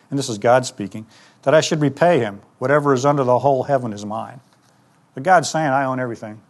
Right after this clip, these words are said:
How can I, anybody repay a gift that I give back to him?" He can't. He can't do that. So let's look at Job. Who's Job? Who is he? Uh,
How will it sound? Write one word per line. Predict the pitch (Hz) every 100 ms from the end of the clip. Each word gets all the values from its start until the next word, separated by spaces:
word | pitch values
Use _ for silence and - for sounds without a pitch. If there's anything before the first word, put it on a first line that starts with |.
| -
How | 143
can | 147 139
I, | 131 131
anybody | 165 131 123
repay | 113 - 135
a | 117
gift | 107 120 -
that |
I | 110
give | 107 104
back | 107 117 104
to |
him?" | 98
He | 104
can't. | 104 98 -
He | 135
can't | 127 113 117
do | 120
that. | 139 - _ _ _ _ _ _ _ _ _ -
So | -
let's | 147 - _
look | 147 127
at | 101
Job. | 139 131 123 - _ -
Who's | 180
Job? | 127 143 156 110 -
Who | 147
is | 151 135
he? | 104 - _ _ _ _ _ _ _ _ _ -
Uh, | 127 127 123